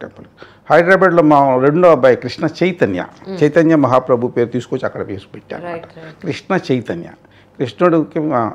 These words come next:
Speaker 1: మేము నమ్మేటటువంటి దైవం చైతన్య మహాప్రభు. So
Speaker 2: ఎస్.
Speaker 1: కృష్ణ చైతన్య అని ఆయన పేరు పెట్టాం. So వాళ్ళు, మా కోడలు, రెండో కోడలు
Speaker 2: మ్మ్.
Speaker 1: చండీగఢ్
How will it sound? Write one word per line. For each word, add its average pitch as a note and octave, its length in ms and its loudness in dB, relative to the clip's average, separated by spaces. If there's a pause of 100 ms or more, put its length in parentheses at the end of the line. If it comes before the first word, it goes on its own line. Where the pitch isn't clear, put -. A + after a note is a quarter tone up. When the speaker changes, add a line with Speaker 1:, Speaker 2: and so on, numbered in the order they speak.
(640)
Speaker 1:
మేము A#2+ 220 -2
నమ్మేటటువంటి A2+ 840 -4
దైవం G#2 420 -6 (720)
చైతన్య D#3 340 2
మహాప్రభు. G#2+ 600 -6 (840)
So D#3+ 80 -10
Speaker 2:
ఎస్. C#3+ 100 -12
Speaker 1:
కృష్ణ D#3+ 360 -2
చైతన్య B2+ 340 -2
అని C3 100 -4
ఆయన G2 160 -10
పేరు - 240 -18
పెట్టాం. - 300 -20 (880)
So D3 320 4 (180)
వాళ్ళు, D3+ 600 2 (540)
మా E3 100 0
కోడలు, D3 600 0 (120)
రెండో C#3+ 260 0
కోడలు - 380 -6
Speaker 2:
మ్మ్. D#3+ 260 -14 (440)
Speaker 1:
చండీగఢ్ D#3 360 0